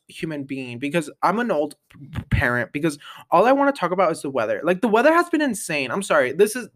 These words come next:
if you don't live in Colorado, or maybe you do, or maybe you don't, and you can experience, you've experienced, you know, climate change.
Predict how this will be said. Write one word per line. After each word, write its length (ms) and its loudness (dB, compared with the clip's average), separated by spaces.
if 260 0
you 80 4
don't 140 6
live 100 2
in 80 0
Colorado, 680 2
or 100 4
maybe 240 2
you 120 -6
do, 200 -2
or 280 2
maybe 220 -2
you 80 -4
don't, 320 2
and 240 -6
you 140 -8
can 240 -8
experience, 460 -8
you've 200 4
experienced, 600 -2
you 60 -2
know, 100 -4
climate 320 -8
change. 260 -4